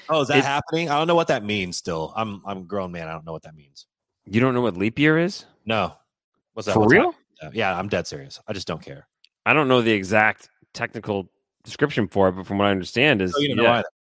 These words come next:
Speaker 2: Well, no, I know what it is. I know it's happening.
Speaker 1: <laughs>
Speaker 2: Every four years, they add an extra day to the calendar to make sure that we keep up with the,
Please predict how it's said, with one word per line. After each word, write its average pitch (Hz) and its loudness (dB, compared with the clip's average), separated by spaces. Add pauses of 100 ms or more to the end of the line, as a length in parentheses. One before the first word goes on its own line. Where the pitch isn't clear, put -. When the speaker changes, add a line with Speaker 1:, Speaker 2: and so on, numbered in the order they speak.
(380)
Speaker 2:
Well, 175 6
no, 160 4
I 107 2
know 143 6
what 139 4
it 117 2
is. 160 6
I 123 -2
know 143 -2
it's - -8
happening. 127 2 (260)
Speaker 1:
<laughs> - -10
Speaker 2:
Every 123 4
four 160 4
years, 156 6
they 123 6
add 120 4
an 120 -4
extra 120 -2
day 120 0 (300)
to - 0
the 113 4
calendar 127 4
to 113 -2
make 113 2
sure 117 -2
that 110 0
we 107 0
keep 110 -2
up 113 4
with 107 2
the, 113 2